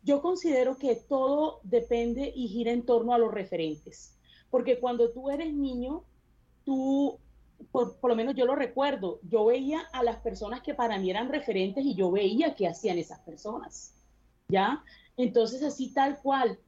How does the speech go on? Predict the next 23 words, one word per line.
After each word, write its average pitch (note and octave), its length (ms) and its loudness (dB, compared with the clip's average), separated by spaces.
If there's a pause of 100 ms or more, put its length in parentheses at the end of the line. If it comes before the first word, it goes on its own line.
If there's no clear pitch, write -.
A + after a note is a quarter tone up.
(100)
todos E4+ 500 2
los C4+ 160 -4
niños B3 380 -4
hacen B3+ 300 -6
lo G#3+ 80 -4
mismo. G3 360 -6 (580)
Entonces, C4+ 480 2
si, B3+ 340 0
si A#3+ 260 -10
tú C4 140 -2
ves C#4+ 160 2
que E4+ 80 -2
tu D#4 140 -2
referente, G3+ 560 0
no A3+ 120 -4
sé, G#3 360 -6 (260)
es G3 120 -4
el A3 100 0
malandro F#3 420 2
del F3 140 2
barrio, D#3 360 0
por - 120 -18
ejemplo, - 400 -16